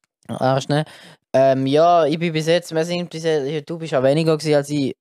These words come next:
Ich bin bis jetzt gewesen am St. Galler zweimal, zweimal am Szene Ju-, Lustenau und dann bin ich noch gewesen,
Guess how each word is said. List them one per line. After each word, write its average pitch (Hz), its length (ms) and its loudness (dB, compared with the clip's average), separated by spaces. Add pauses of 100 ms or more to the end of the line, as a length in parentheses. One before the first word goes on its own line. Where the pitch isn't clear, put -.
(160)
Ich 135 160 -2
bin 135 320 -2
bis 143 180 -4
jetzt 147 220 -2
gewesen 147 240 0
am 135 180 -2
St. 139 200 -2
Galler 151 280 2
zweimal, 147 560 2
zweimal 139 380 0
am 127 100 0
Szene 139 760 -4
Ju-, 131 300 -6
Lustenau 160 800 -2
und 143 220 -4
dann 135 240 0
bin 135 120 -6
ich 135 60 -4
noch 131 160 -4
gewesen, 143 460 -4